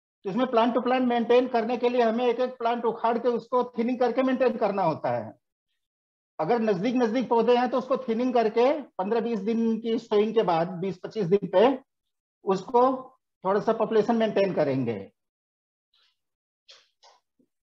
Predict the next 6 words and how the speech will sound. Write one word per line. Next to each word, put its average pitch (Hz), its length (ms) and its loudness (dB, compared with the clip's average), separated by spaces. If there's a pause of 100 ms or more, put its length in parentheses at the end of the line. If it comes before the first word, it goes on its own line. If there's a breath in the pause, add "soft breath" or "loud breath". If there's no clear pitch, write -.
(420)
ताकि 190 360 -2
बराबर 208 600 4
seed 196 760 2
plant 196 220 2
टू 202 80 0
plant 196 340 4